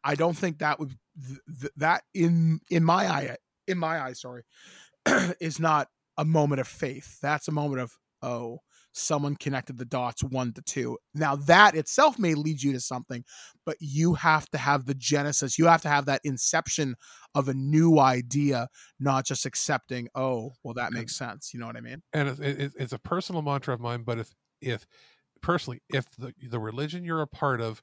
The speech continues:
Speaker 2: requires that you never ask questions, or asking questions, uh, is,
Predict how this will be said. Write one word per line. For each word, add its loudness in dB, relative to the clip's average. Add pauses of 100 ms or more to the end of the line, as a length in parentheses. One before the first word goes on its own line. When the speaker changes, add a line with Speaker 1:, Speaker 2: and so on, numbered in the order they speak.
(320)
Speaker 2:
requires 0
that -6
you -10
never -4
ask -4
questions, -6 (580)
or 2
asking -2
questions, -6 (220)
uh, 0 (100)
is, -6